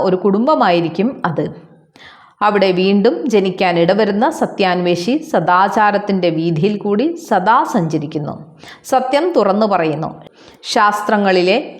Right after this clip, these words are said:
ആചാരാനുഷ്ഠാനങ്ങൾ ദൃഢമായി പാലിക്കുന്നു. അയാൾക്ക് വേദങ്ങൾ ജീവിച്ചിരിക്കുന്ന ദേവതകളാണ്.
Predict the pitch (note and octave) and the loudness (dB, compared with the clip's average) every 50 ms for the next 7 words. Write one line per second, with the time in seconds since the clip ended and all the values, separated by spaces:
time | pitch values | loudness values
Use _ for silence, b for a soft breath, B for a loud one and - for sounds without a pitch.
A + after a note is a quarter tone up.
0 | - - F#3 F#3 F#3 F3+ F3+ G3 F#3 F#3 F3+ F3+ F3+ F#3 F#3+ F#3 - - - G3 | -2 0 2 2 4 2 2 2 2 2 2 2 0 0 -2 -4 -4 -6 -4 -2
1 | G#3 G#3 G3+ G3 G3+ G#3+ C#4 D#4 - - G3+ E3 E3+ E3+ F#3+ G#3+ G#3 G3 E3+ E3 | 0 0 0 0 -2 -2 -4 -4 -6 -4 0 0 2 2 2 2 2 2 2 0
2 | F3+ C4+ D#4+ - - F#3 E3+ D#3 D3+ D3 - D3+ D3+ D3 - - - B B B | 0 -2 -2 0 0 0 0 0 -2 -4 -6 -6 -6 -8 -10 -14 -18 B B B
3 | B B B B B A3+ A#3 B3 C4+ C#4+ D#4 D#4 D4+ A3 F3+ F3 G3 G#3+ - - | B B B B B 2 2 4 4 4 2 0 0 2 2 2 2 0 -4 -10
4 | - - - F3+ F#3 F#3+ G3 G#3 G#3 A3+ A3 A3 A3 A#3+ D4+ - - - G3+ D#3 | -14 -8 -2 0 2 2 2 2 2 2 2 2 0 0 -2 -4 -6 -6 -4 -2
5 | D#3 G3 A3+ B3+ C4 C#4+ - - - A3+ A#3 G#3 A#3 G#3+ G#3+ G#3 F#3 F3 E3 E3+ | 0 0 0 2 0 -2 -2 -2 -2 -2 -2 0 -2 0 0 0 0 2 2 2
6 | E3+ F3 E3+ E3+ D#3+ D#3 D#3 D3+ D#3 D#3 D3+ | 2 2 2 2 2 2 2 0 0 -2 -4